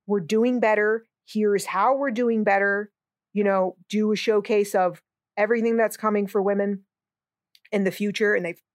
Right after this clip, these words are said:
done a great job with Wanda Maximoff, and they should have just made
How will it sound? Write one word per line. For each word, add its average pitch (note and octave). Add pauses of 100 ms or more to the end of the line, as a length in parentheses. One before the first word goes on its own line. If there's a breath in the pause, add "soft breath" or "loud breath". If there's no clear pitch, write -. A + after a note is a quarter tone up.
done C#3+
a -
great G3+
job G3+ (460)
with G3+
Wanda G3
Maximoff, F#3 (600)
and G3+
they G3
should B3+
have C4
just B3
made G3